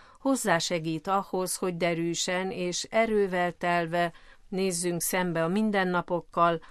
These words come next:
amelyek olykor gyorsan tovatűnnek,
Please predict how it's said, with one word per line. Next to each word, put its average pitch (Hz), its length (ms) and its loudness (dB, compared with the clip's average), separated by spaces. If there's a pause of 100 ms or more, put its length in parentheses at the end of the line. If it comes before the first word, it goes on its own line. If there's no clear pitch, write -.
(240)
amelyek 185 600 2
olykor 185 640 0
gyorsan 165 560 -2
tovatűnnek, 170 880 -2